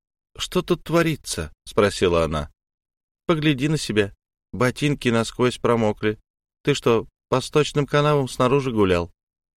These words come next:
«Не совсем. Вот погляди на эту печь. Только что мне досталось всего за пять долларов. Она оживляет неживое». Увы, от моих ботинок Джоан это не отвлекло.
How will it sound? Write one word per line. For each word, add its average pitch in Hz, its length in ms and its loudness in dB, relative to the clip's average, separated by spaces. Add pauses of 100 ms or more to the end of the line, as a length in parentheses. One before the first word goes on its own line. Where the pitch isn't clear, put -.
(800)
«Не 90 220 -4
совсем. 123 640 0 (560)
Вот 131 180 2
погляди 110 380 2
на 82 80 0
эту 80 240 -2
печь. - 380 -8 (440)
Только 113 240 0
что - 240 2
мне 104 200 2
досталось 101 680 0 (100)
всего 104 280 2
за 98 140 0
пять 104 220 0
долларов. 90 460 4 (420)
Она 147 400 2
оживляет 139 580 4
неживое». 117 680 0 (1080)
Увы, 127 480 0
от 147 160 -2
моих 127 320 0
ботинок 110 720 0
Джоан 87 720 -2 (180)
это 90 300 0
не 95 120 0
отвлекло. 90 600 -4